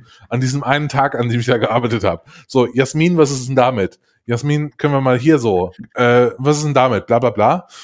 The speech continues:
Und die hat mich immer so angeguckt, wenn ich sie Jasmin ges-, äh,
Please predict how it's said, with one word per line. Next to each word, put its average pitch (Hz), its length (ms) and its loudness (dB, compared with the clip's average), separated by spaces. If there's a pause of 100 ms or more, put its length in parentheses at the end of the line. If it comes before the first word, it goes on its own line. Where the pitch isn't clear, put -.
(640)
Und 123 240 -2
die - 100 -2
hat 165 160 -2
mich 175 140 2
immer 165 140 0
so 139 140 0
angeguckt, 175 880 -4 (160)
wenn 123 120 0
ich 123 120 -4
sie 117 260 -2 (100)
Jasmin 135 680 -2
ges-, 185 280 -8
äh, 208 160 -4